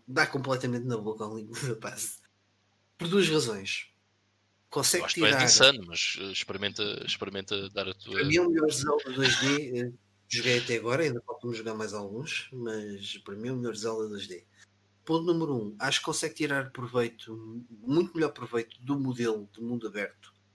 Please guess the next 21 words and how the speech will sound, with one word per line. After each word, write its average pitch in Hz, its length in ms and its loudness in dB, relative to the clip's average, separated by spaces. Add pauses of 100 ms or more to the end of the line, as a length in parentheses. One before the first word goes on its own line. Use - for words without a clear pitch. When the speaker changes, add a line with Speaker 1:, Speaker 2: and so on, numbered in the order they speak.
(300)
Speaker 1:
ah, 95 720 -8
mesmo 127 280 0
em 131 80 0
termos 123 340 0
de 110 80 -4
áreas, 110 400 -2
em 110 140 -6
de-, - 340 -10
saber 120 320 -4
como 123 280 -4
definir 117 420 -6
as 107 160 -2
áreas, 107 640 -4 (420)
ah, 104 580 -4 (540)
do, 110 400 -8
do 107 180 -8
jogo. 101 280 -8 (1200)
E 156 80 -2
depois 139 380 2
consegue 190 540 4
fazê-lo 135 720 0